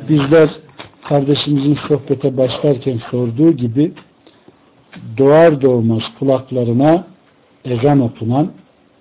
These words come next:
güzel isim konan ve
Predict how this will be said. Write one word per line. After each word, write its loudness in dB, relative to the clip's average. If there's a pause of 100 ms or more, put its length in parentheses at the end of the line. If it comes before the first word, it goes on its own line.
(560)
güzel 2 (300)
isim -2
konan 0 (920)
ve 4